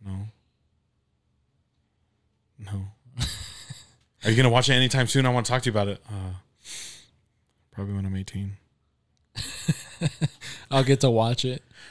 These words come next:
Speaker 1: Dude, 'cause my parents were super strict. And that's why I think I was a bad kid, because they say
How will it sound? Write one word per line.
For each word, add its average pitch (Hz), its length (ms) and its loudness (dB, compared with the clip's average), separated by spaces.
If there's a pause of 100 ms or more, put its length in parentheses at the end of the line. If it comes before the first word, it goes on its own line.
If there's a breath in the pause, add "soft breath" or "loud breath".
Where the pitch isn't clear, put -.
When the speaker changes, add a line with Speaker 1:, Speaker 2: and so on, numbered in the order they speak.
(100)
Speaker 1:
Dude, 143 160 6
'cause 120 140 -2
my 139 140 0
parents 143 320 -4
were 110 80 -8
super 127 520 -6
strict. - 520 -4 (280 loud breath)
And 117 140 -2
that's 135 220 2
why 139 160 2
I 120 60 4
think 113 380 -2 (280)
I 104 100 -2
was 104 180 0
a 98 40 -6
bad 95 280 -6
kid, 110 320 -6 (600)
because 101 300 -2
they 104 120 2
say 101 500 2